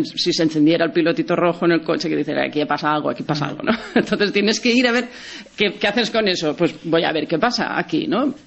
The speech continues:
Investigas más allá. Cuando reconocemos esa emoción, lo bueno es ponerle nombre. Eh, por ejemplo, si a lo mejor, mm, presentamos una propuesta o enviamos un correo, estamos buscando trabajo y,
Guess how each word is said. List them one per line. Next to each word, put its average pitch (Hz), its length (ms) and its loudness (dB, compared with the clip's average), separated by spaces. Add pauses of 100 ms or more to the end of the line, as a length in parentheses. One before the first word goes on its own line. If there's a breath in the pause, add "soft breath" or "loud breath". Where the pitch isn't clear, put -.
Investigas 190 560 2
más 190 180 0
allá. 147 320 0 (440 loud breath)
Cuando 220 400 4
reconocemos 220 640 4
esa 285 200 2
emoción, 277 340 6
lo 254 80 6
bueno 226 160 4
es 269 80 -2
ponerle 185 420 2
nombre. 156 480 2 (420 loud breath)
Eh, 190 520 2
por 202 100 2
ejemplo, 196 280 0
si 226 100 4
a 214 60 4
lo 202 60 0
mejor, 202 440 0
mm, 190 260 2
presentamos 196 540 2
una 202 160 2
propuesta 220 480 2
o 247 80 6
enviamos 185 400 4
un 190 100 4
correo, 185 280 2
estamos 175 260 2
buscando 170 360 2
trabajo 165 440 0
y, 156 80 -2